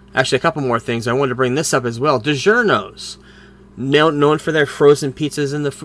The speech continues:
in the frozen food section in the, of your supermarket, coming out with a limited edition, limited time creation of Thanksgiving pizza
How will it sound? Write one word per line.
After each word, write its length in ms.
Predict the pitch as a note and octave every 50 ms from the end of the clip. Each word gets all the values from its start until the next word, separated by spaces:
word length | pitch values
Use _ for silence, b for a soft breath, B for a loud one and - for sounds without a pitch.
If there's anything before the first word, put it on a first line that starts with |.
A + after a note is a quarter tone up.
| -
in 100 | - C3+
the 60 | B2+
frozen 280 | A#2+ - D3+ C#3+ C#3 C#3+
food 200 | A#2+ D3 D#3 C3+
section 440 | - - D#3 D3 - - E3 E3 E3+
in 120 | D#3 C#3
the, 120 | B2+ G#2+ A#2+
of 120 | B2+ A#2
your 80 | A#2+ A#2+
supermarket, 760 | - - C#3+ - D#3 D3 D3+ D#3 D#3+ D#3+ - G#3+ A#3 - - - - B B B B B B B B B B -
coming 240 | F#3+ G#3 A#3+ B3+
out 80 | B3 G#3+
with 100 | G3+ F#3
a 100 | D#3+ D3
limited 520 | C3 C#3 F3+ G3 A#3+ C4+ C#4 D4+ C#4+ -
edition, 560 | A#3 F#3 D#3 D#3+ D#3+ - - E3+ D#3 D3+ C#3+ C#3+
limited 360 | D3+ E3 F#3+ G#3 A3 G3+ -
time 420 | - - D3+ D3+ D3 C#3 C#3 C3+ C3+
creation 600 | - C#3 C3+ C3 C3 C3 - - C#3+ C#3 C3+ F2+
of 500 | F#2+ A#2 A#2+ A#2 A#2 A#2 A2+ A2 A2 A2
Thanksgiving 720 | - - - D#3 D#3 D#3 - - - C#3 C3 C3+ C#3 C#3
pizza 600 | C3+ - - G#3 A3 G3+ - - A#2+ G2 F#2 F#2+